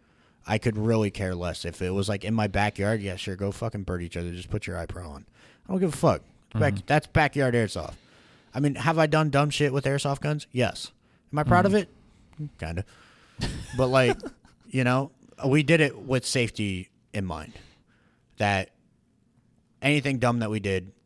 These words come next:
Speaker 1: whether it be a tagging round to the back, a peck around in my ass,
Speaker 2: <laughs>
Speaker 1: like, whatever it may be, I always had eye pro on. Because at the end of the day, I don't wanna breach the safety of the field.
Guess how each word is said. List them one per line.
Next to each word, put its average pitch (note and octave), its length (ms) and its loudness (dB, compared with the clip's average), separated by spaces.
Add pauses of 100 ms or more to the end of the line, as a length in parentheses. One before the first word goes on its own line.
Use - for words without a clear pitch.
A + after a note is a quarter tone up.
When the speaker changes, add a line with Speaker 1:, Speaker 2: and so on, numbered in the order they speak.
(180)
Speaker 1:
whether G#2 260 0
it F#2+ 60 -6
be G2 140 -4
a F#2 40 -2
tagging A2 360 -2
round A2 220 0
to A2+ 60 -8
the A#2 80 -6
back, F2+ 380 -2 (540)
a - 40 -18
peck A#2+ 240 2
around A#2 220 2
in G#2+ 60 -2
my F#2 140 0
ass, F#2 480 -2 (200)
Speaker 2:
<laughs> - 460 -6
Speaker 1:
like, G2+ 200 2
whatever B2 300 2
it A2+ 60 0
may A2+ 140 2
be, G2+ 260 0
I F#2+ 140 -2
always G2 200 0
had F#2+ 140 -4
eye E2+ 100 -4
pro D#2 220 -10
on. - 120 -20 (600)
Because G2 520 -4
at G#2 120 -10
the G#2+ 80 -6
end A2+ 120 -4
of G2+ 60 -6
the G2+ 60 0
day, F#2 260 -4 (560)
I G#2 100 0
don't A2+ 160 -2
wanna A2 180 -2
breach G2 680 -4
the G2 100 -4
safety F2+ 360 -6
of F2 60 -6
the E2+ 60 -10
field. - 280 -12